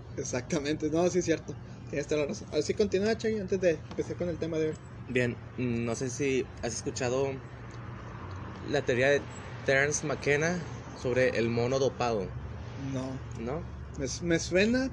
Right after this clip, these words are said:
Speaker 1: pero no.
Speaker 2: Bien, este, es una teoría un poquito larga, pero lo voy a tratar de resumir.
Speaker 1: Ok, a ver.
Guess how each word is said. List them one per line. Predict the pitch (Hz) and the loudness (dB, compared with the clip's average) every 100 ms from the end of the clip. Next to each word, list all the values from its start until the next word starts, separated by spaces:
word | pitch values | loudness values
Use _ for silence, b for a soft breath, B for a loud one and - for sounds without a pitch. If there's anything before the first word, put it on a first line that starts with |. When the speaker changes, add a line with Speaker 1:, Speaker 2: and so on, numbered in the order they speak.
| - | 2
Speaker 1:
pero | 180 165 143 | 4 4 2
no. | 135 120 - - - - | 0 -4 -6 -12 -10 -6
Speaker 2:
Bien, | 113 110 110 | 0 2 2
este, | 107 120 | 0 -2
es | 131 | -2
una | 143 | 2
teoría | 147 | 4
un | 143 | 2
poquito | 147 151 | 0 4
larga, | 147 151 151 | 6 6 4
pero | 143 | 4
lo | 120 | 4
voy | 113 | 2
a | |
tratar | 120 127 127 | 2 2 2
de | 127 | 2
resumir. | 117 117 113 104 98 - - - | 0 -2 0 0 -4 -8 -10 -10
Speaker 1:
Ok, | - 127 170 - - - | -2 0 0 -2 -8 -6
a | 135 | -2
ver. | 151 | -2